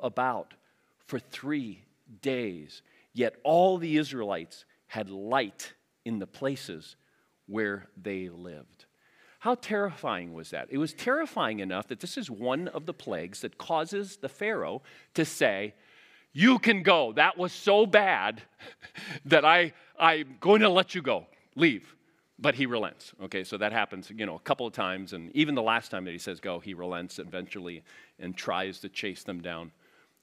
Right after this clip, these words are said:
with his army. It's that terrifying, the darkness. Darkness is also a metaphor for anxiety and depression. You see this, um,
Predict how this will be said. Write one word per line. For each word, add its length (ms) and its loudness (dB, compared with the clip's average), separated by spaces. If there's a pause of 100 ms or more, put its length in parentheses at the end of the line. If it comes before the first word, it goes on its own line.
with 460 -6
his 400 -8 (140)
army. 320 -4
It's 160 -8
that 260 -4 (100)
terrifying, 640 -8 (840)
the 80 -16
darkness. 800 -8 (920)
Darkness 460 2
is 100 -6
also 320 0
a 40 0
metaphor 500 -2
for 180 -6
anxiety 760 -2 (420)
and 320 -6 (160)
depression. 720 -6
You 60 -20
see 180 -12
this, 320 -10 (560)
um, 400 -8